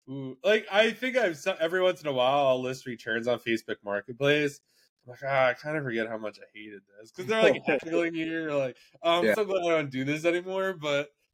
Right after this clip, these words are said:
Speaker 1: I don't know. I feel like if I did, like, a challenge, I could probably get, like, going and through it. It's just
Speaker 2: Yeah.
Speaker 1: more like the setup here at the townhouse now. It's like, my office is downstairs, so I have to, like, bring everything downstairs. It kinda be, like,
Speaker 2: Yeah.
Speaker 1: annoying.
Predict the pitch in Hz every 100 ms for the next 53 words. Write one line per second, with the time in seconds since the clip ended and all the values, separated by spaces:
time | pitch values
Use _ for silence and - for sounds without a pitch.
0 | _ 170 202 180 139 185 185 175 160 151
1 | 147 139 131 123 117 123 113 120 135 131
2 | 120 127 135 120 117 120 123 110 - 113
3 | 113 113 107 101 104 110 127 139 - _
4 | _ _ 165 190 208 202 190 180 - 143
5 | - 135 135 123 - 135 127 - 110 101
6 | 110 127 127 139 139 127 117 107 _ _
7 | _ _ 123 127 135 131 123 139 117 107
8 | 107 113 110 - 98 104 110 120 117 147
9 | 117 113 107 101 104 110 104 104 98 101
10 | - 170 170 175 165 147 175 175 147 139
11 | 123 107 98 101 104 110 120 135 147